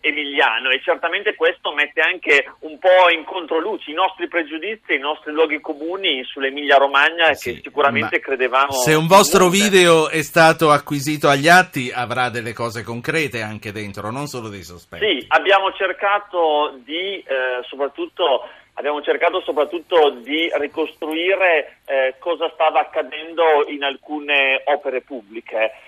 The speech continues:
Speaker 1: eh, soprattutto ponendo delle domande. Noi ovviamente non volevamo dare delle risposte, però abbiamo messo in fila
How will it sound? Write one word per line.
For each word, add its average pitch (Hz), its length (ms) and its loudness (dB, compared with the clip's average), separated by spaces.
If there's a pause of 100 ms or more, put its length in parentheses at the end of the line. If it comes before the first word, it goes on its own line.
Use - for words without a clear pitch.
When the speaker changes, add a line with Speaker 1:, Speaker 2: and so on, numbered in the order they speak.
Speaker 1:
eh, 120 420 2
soprattutto - 580 -4
ponendo 160 440 0
delle 143 160 -2
domande. 127 640 -4
Noi 143 140 -6
ovviamente 147 520 -2
non 143 380 -4
volevamo 143 500 2
dare 147 340 6
delle 139 260 0
risposte, 190 840 -4
però 147 160 0
abbiamo 160 280 -2
messo 180 320 -4
in 165 180 -10
fila 156 520 -2